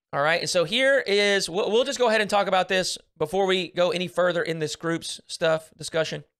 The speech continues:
If we look at how this unfolded, we have G two and Rebellion first round, Ghost and V one.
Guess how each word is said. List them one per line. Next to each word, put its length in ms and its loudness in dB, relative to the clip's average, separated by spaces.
If 100 -2
we 80 0
look 160 2
at 60 0
how 160 4
this 180 0
unfolded, 520 2
we 100 0
have 220 2
G 180 -6
two 240 0
and 100 0
Rebellion 380 0
first 260 -2
round, 260 -2
Ghost 300 -2
and 100 -10
V 120 -6
one. 260 -10